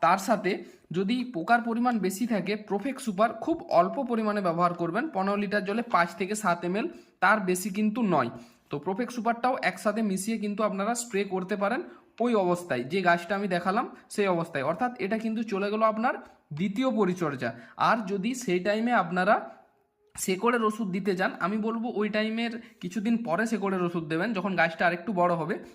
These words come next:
কিন্তু তাও যদি আপনারা ওই টাইমে শেকড়ের ওষুধ দিতে যান, তাহলে কিন্তু আপনারা সিড প্লাসটা ব্যবহার করতে পারেন। তারপর গাছটা যখন একটু বড় হতে থাকবে, এই যে লাল পোকাটা দেখালাম, এই পোকাটা কিন্তু আপনারা দেখতে পাবেন।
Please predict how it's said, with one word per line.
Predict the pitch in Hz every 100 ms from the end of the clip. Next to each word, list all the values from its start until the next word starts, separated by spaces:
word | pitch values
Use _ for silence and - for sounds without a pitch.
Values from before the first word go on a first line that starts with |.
| -
কিন্তু | 196 220
তাও | 208 185
যদি | 208 220 226
আপনারা | 214 220 220
ওই | 190
টাইমে | 190 208 220
শেকড়ের | 214 185 196 208
ওষুধ | 180 220 185
দিতে | 202 214
যান, | 262 349 - -
তাহলে | 170 208
কিন্তু | 214 220 226
আপনারা | 214 214 254
সিড | 269 - 226 202 196
প্লাসটা | 226 240 240 269 -
ব্যবহার | 180 190 202
করতে | 190 180 233
পারেন। | 226 170 160 143 - - - - _ _ -
তারপর | 151 180 220 196
গাছটা | 165 175 226
যখন | 226 233
একটু | 214 240
বড় | 185 135 175
হতে | 208 190
থাকবে, | 170 143 135 175 - -
এই | 202 214
যে | 233
লাল | 165 151 196
পোকাটা | 202 202 208
দেখালাম, | 180 165 147 151 226 -
এই | - 208
পোকাটা | 156 156 202
কিন্তু | 208 208 208
আপনারা | 202 175 185
দেখতে | 196 156 - 160
পাবেন। | 139 123